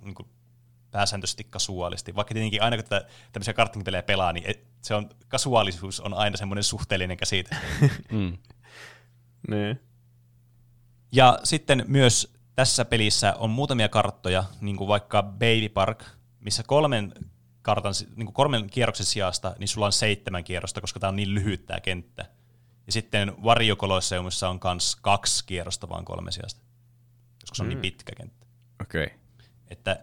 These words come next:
Speaker 1: näissä myös on tämmösiä niinku, ää, karttakohtaisia eroja näissä niinku kierrosten määrässä, mitä ajetaan. Ja tietysti näissä myöhemmissä peleissä ne tulee niitä samoja kenttiä uudestaan, ja sitten niitä kierrätetään niitä samoja ideoita näissä.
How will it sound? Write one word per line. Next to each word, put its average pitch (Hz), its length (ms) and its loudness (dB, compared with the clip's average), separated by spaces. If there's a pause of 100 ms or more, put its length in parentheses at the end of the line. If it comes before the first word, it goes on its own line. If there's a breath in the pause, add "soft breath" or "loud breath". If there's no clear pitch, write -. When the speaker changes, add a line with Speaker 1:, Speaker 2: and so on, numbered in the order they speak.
Speaker 1:
näissä 104 300 -2
myös 98 220 -4
on 98 100 -6
tämmösiä 95 340 -4
niinku, 95 220 -6 (140)
ää, 101 180 -2
karttakohtaisia 98 960 0
eroja 92 320 -2
näissä 85 340 -6 (100)
niinku 95 220 -14 (100)
kierrosten 90 400 -6
määrässä, 90 600 -4
mitä 87 180 -10
ajetaan. 87 420 -8 (1500 soft breath)
Ja 104 240 2
tietysti 113 300 -6
näissä 147 180 0
myöhemmissä 127 340 2
peleissä 110 360 2
ne 104 200 -4
tulee 104 220 -2
niitä 104 100 -4
samoja 110 280 -2
kenttiä 98 440 -2
uudestaan, 90 460 -6
ja 87 60 -4
sitten - 260 -8
niitä 92 100 -8
kierrätetään 92 460 -6
niitä 85 100 -10
samoja 87 320 -6
ideoita 87 460 -6
näissä. - 300 -8